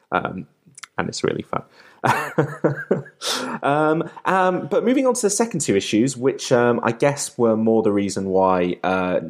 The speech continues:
James recommended me this, uh, for the Ant-Man episode, although all of these four issues do kind of work in a nice self-contained arc.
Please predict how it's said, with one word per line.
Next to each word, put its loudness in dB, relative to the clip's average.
James -2
recommended -2
me -2
this, -4
uh, -4
for 0
the -4
Ant-Man 0
episode, -4
although 4
all 2
of -2
these -2
four 2
issues -4
do -2
kind 2
of 0
work 2
in 0
a 2
nice 2
self-contained -2
arc. -4